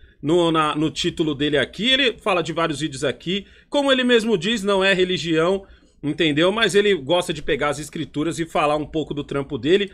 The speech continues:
Gostei desse título aqui, "Deus permite ter várias mulheres?" Fiquei curioso agora, entendeu? E é isso, quero pedir pra vocês dar uma chegada no canal do Fabão. Como vocês já viram, eu já sou inscrito.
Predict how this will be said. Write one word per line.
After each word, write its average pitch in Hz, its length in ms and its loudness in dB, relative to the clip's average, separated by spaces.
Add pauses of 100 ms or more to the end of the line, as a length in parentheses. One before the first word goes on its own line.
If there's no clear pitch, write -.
(300)
Gostei 285 600 6
desse 311 260 2
título 226 380 0
aqui, 208 320 0
"Deus 277 360 0
permite 214 600 2
ter 156 180 0
várias 170 320 -2
mulheres?" 143 580 -4 (140)
Fiquei 466 260 -2
curioso 392 600 4
agora, 156 520 -2 (280)
entendeu? 156 580 0 (340)
E 247 80 -4
é 262 80 12
isso, 190 280 4
quero 233 160 0
pedir 220 180 -4
pra 214 140 -4
vocês 190 260 0
dar 190 80 2
uma 185 100 0
chegada 165 360 0
no 156 100 -2
canal 147 260 0
do 160 80 -6
Fabão. 185 440 2
Como 226 160 -2
vocês 196 260 -2
já 165 100 0
viram, 160 220 -2
eu 165 80 -2
já 160 140 -4
sou 180 160 -6
inscrito. 214 500 -6